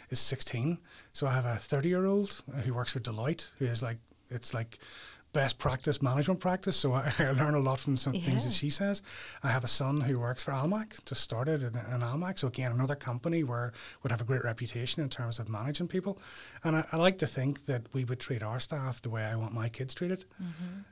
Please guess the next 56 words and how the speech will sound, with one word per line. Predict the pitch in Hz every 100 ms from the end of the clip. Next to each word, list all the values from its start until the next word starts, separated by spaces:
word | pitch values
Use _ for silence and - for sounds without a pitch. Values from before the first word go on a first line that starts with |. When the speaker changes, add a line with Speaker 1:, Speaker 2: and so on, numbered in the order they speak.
| -
Speaker 1:
You | 151
know, | 135 131
so | 156
we | 131
try | - 151 147
and | 151 131
get | 127
involved. | 117 113 110 120 143
Not, | 240 254
not | 247
that | 190
we |
try | 127 - 123
and | 131
get | 117
involved | 113 117 110
in | 113
things | - 107 110
outside | 110 - 104 101
work, | 117 -
but | 151
if | 143 151 -
we're | 156
aware | 143 139 135 160
of | 180
them | 170 139
doing | 104 120
things | 131 165 165
outside | 165 - 170 165
work, | 160
Speaker 2:
Supportive | 143 - - 175 175 160
Speaker 1:
and | 156
we |
Speaker 2:
of |
Speaker 1:
can | 139
Speaker 2:
their | 160
Speaker 1:
help | 139
Speaker 2:
life. | 160 175
Speaker 1:
and | 113
support. | 120 - 165 160
Yeah, | 240
I | 220
mean, | 190 147
we | 180
have | 180
one | 214
of | 208
our | 135
guys, | 117 127 156 143 - 127
uh, | 120
Cameron | - 143 131
Balmer, | 117 123 160 180 - - - - -
joined, | 139 131 143 143 131 -
uh, | 131 123 123 120
as | 120
a | 120 113